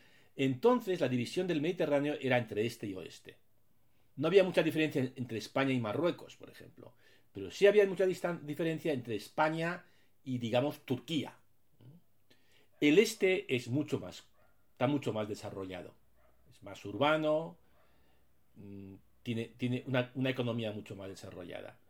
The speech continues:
Hay más ciudades, por ejemplo. Y se habla más el griego. Mientras que en el lejano oeste se habla el latín, porque aquí lo que funciona es el ejército. Y el latín es la lengua de los militares.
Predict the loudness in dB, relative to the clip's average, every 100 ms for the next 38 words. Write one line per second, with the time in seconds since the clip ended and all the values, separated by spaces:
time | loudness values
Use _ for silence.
0 | _ -20 -20 -20 _ _ _ _ -2 -2
1 | -2 -6 -4 2 2 0 -12 -16 -16 -20
2 | -20 -20 _ _ _ -10 -6 4 6 6
3 | 6 0 0 -4 -8 -10 -10 -8 -6 -2
4 | -2 -4 -18 _ _ _ _ _ _ _
5 | _ _ -20 -20 -20 -20 -20 -10 -2 -2
6 | 2 0 0 0 2 2 2 2 4 4
7 | 4 0 -4 -2 2 2 4 2 2 -2
8 | -8 -6 -6 -4 -4 -4 -8 -16 _ _
9 | _ _ _ _ _ -6 -6 0 -2 0
10 | 0 0 0 -2 -4 -4 -2 -4 -4 -4
11 | -6 -6 -20 -20 -20 -20 -20 -20 -20 -20
12 | _ -6 0 4 4 4 -2 -2 -8 -8
13 | -8 -6 -2 -2 -2 -6 -8 -8 -10 -12
14 | -14 -14 -16 -18 -20